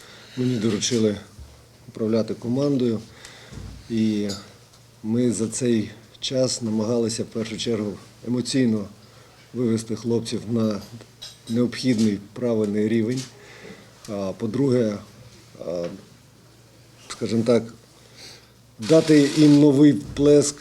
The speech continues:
бажання грати в футбол і грати так, як ми його бачимо. Щось вдалося, щось не вдалося, помилки були, десь, а, пощастило.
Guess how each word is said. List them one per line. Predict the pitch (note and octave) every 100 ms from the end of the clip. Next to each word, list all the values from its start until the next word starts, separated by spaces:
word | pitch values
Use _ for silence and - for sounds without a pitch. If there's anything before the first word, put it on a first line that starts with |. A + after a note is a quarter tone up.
| -
бажання | G#2+ C3 A2 C#3+ C3+ B2 A#2
грати | B2+ B2+ B2
в |
футбол | A2 B2 A2 B2+ D#3 D3+ - - - - - - -
і | C3+ C#3 C#3 C3 A#2+
грати | G#2 B2 C#3 - B2+ - - -
так, | C#3 D3+ D3 - - -
як | G#2 A#2+ A#2
ми | A2+ C3 D3 D3+ -
його | A2+ A2 G2 A#2 A2+ A2+ - - _ _ - F#2
бачимо. | G#2 A#2+ G#2+ F#2+ E2+ E2+ _ _ _ - - - - - - - - _
Щось | - F#3+
вдалося, | D#3+ C#3 B2+ A#2 A2+ B2 A2+ A2+ - - -
щось | - D#3 C3+
не | C3+ B2+
вдалося, | G#2 A2+ G#2 G2 - F#2+ F#2+
помилки | - A2+ A#2+ A2+ C3+
були, | A#2+ G#2 G2 G2+ G2 G2 - -
десь, | G2 C3+ C3 - - - - - - -
а, | F#2+ G2+ G2
пощастило. | A#2 G#2+ A2+ - A2+ G#2+ G2+